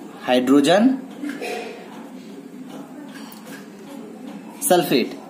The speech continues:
ठीक। तो ये हो गया इसका नाम, और ये क्या है, ये तो जानते ही हैं आप,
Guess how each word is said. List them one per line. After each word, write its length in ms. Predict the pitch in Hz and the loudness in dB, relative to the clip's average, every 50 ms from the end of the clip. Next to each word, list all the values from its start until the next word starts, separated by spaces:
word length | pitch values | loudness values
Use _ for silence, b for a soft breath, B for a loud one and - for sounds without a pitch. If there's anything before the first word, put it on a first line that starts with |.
| - - - | -14 -8 2
ठीक। 300 | - 196 247 262 262 - - - - - - - - - - - - - | 4 4 6 6 4 -2 -6 -10 -12 -14 -16 -16 -16 -16 -16 -14 0 4
तो 80 | 151 | 4
ये 160 | 151 147 175 196 | 8 8 8 8
हो 60 | 196 | 8
गया 120 | 185 202 | 8 6
इसका 260 | 190 185 - 214 220 302 - - - - - | 6 8 8 6 6 6 4 0 -6 -2 2
नाम, 300 | 156 156 151 135 156 262 - - - - - | 4 6 6 6 4 2 0 -4 -8 2 4
और 100 | - 139 | 6 8
ये 140 | 139 160 180 | 8 6 6
क्या 180 | 175 202 196 190 | 6 6 6 8
है, 140 | 202 214 185 | 8 8 8
ये 60 | 175 | 8
तो 100 | 160 170 | 6 6
जानते 320 | 147 151 147 143 147 180 | 6 8 6 8 8 6
ही 40 | 180 | 8
हैं 120 | 190 196 | 8 8
आप, 180 | 190 190 190 - | 6 6 4 -2